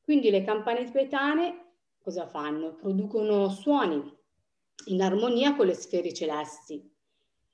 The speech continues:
e tra-, e trasmettono queste vibrazioni a chi le suona o anche semplicemente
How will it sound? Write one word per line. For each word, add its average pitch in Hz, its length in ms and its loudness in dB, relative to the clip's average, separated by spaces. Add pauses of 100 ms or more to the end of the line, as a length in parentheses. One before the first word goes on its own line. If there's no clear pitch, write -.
(100)
e 196 120 -4
tra-, 233 380 2
e 240 100 0
trasmettono 202 880 0
queste 269 380 2
vibrazioni 285 640 4
a 294 80 2
chi 208 100 -4
le 175 140 0
suona 165 800 -4
o 262 100 -4
anche 359 360 4
semplicemente 254 1400 0